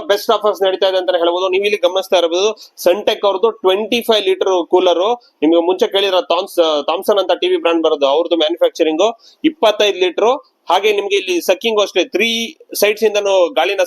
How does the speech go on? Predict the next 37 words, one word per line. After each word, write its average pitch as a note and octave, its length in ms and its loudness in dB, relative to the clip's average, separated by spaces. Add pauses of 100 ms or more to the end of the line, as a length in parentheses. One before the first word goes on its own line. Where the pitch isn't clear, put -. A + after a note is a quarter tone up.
ಸಕ್ E3+ 180 -2
ಮಾಡ್ಕೊಳ್ಳುತ್ತೆ. F3+ 400 0 (120)
ಕೂಲ್ G#3+ 240 4
ಮ-, F3+ 180 2
ಕ-, F3 100 4 (140)
ಇದು F3 180 0
ಬ್ರೀಸ್ G3+ 280 0
ಮಾತ್ರ F#3+ 160 0 (160)
ತುಂಬಾ G#3 160 2 (100)
ಚೆನ್ನಾಗಿ F#3+ 240 0
ಬರುತ್ತೆ E3+ 300 -2
ಕೂಲು. F#3 200 2 (520)
ಇಪ್ಪತ್ತೈದು G3+ 420 2
ಲೀಟರ್ G#3 180 -2 (200)
ಕೇವಲ A3+ 260 2 (100)
ನಿಮ್ಗೆ G#3 220 0 (140)
ಐದು A3+ 160 -2 (100)
ಸಾವಿರದ G3 380 2 (100)
ಇನ್ನೂರು G#3 280 2
ರೂಪಾಯಿ. C3+ 220 -2 (400)
ಟ್ವೆಂಟಿ F#3+ 240 0
ಫೈವ್ G#3+ 120 2
ಲೀಟರ್ A#3+ 200 0
with F3 160 -4 (120)
ಒಂದ್ A3+ 180 0
ವರ್ಷ A3 100 -4 (200)
ರಿಪ್ಲೇಸ್ಮೆಂಟ್ A3 580 0
ಗ್ಯಾರಂಟಿ F#3+ 400 0
ಇರುತ್ತೆ. F3+ 260 0 (320)
ಹಾಗೆ E3+ 220 0
ನೀವು A#3 160 0
ಇಲ್ಲಿ G#3 120 -4
ಗಮನಿಸ್ತಾ G3 300 2
ಇರ್ಬೋದು, G3+ 200 0
ಇದು A3+ 80 4 (140)
ಬಜಾಜ್ G#3+ 380 4
ಅವ್ರದ್ದು, E3+ 240 2